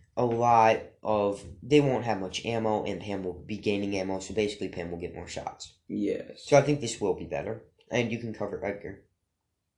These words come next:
Speaker 2: Uh, Edgar. Edgar gets a shield that blocks the next two thousand damage dealt with him. The shield gets weaker over time. Garbage gadget. Nobody's gonna be using
Speaker 1: Yeah.
Speaker 2: this. They're gonna have to buff this dramatically for it to
Speaker 1: So
Speaker 2: do anything.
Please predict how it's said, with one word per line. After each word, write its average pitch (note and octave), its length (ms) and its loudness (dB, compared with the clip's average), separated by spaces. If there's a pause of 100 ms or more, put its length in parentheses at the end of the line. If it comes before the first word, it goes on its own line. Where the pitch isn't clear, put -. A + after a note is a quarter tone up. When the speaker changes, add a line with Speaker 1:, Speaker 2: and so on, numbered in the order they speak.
(680)
Speaker 2:
Uh, A2+ 360 -2
Edgar. - 680 -4 (1500)
Edgar D#3 320 8
gets D#3+ 220 2
a C3+ 60 6
shield D3 380 8
that A2 160 8
blocks B2 320 2
the A2+ 80 -2
next A2 320 0
two - 140 2
thousand B2+ 340 6
damage A#2 440 0
dealt A2 280 6
with G2+ 160 -2
him. F2+ 240 -6
The - 80 -10
shield B2+ 320 2
gets - 240 -6
weaker G#2+ 300 -2
over F#2+ 160 -2
time. - 360 -6
Garbage A2+ 440 4
gadget. - 440 -6 (380)
Nobody's D3+ 380 6
gonna D3+ 140 6
be C#3 100 4
using F3 340 6
Speaker 1:
Yeah. F3 140 6
Speaker 2:
this. E3+ 180 4
They're D3+ 140 10
gonna D#3+ 160 6
have C#3 100 2
to C3+ 80 0
buff B2 300 4
this B2+ 200 0
dramatically A2 840 0
for A2+ 200 -4
it A2 140 6
to C#3+ 80 4
Speaker 1:
So C3+ 120 4
Speaker 2:
do G2 180 2
anything. B2+ 800 2